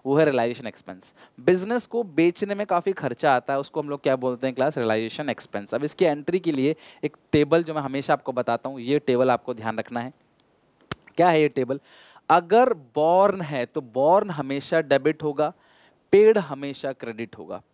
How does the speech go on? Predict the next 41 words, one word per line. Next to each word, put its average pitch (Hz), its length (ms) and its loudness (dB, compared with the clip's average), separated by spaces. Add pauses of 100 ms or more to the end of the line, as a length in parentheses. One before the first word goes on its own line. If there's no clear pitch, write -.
(100)
पेड 226 300 4
हमेशा 156 520 -4
क्रेडिट 139 400 -4
होता 117 200 -4
है, 113 60 -2 (120)
पेड, 127 280 2 (320)
और 127 100 0 (120)
बॉर्न 185 360 4
हमेशा 143 380 -8
डेबिट 120 340 -2
होता 107 180 -10
है। 107 140 -8
जो 147 160 -2
भी 208 140 2
इंसान 190 380 -2
बॉर्न 147 280 0
करेगा 151 320 0
वो 151 100 -2
डेबिट 127 360 -2
होगा, 123 240 0 (280)
जो 156 120 -4
पेड 165 300 4
करेगा 143 360 0
वो 143 160 -2 (120)
क्रेडिट 123 460 0
होगा। 107 340 -6 (380)
अगर 175 320 4
रियलाइजेशन 202 380 2
एक्सपेंस 214 440 -10 (120)
फर्म 220 300 0
बॉर्न 170 340 2
कर 139 180 -2
रहा 120 140 2
है 156 120 -2 (260)
तो 156 80 -4
फर्म 214 440 0
क्या 208 200 4
बनाती 170 440 -2
है? 175 100 0
रियलाइजेशन 127 360 -2
अकाउंट। 110 380 -8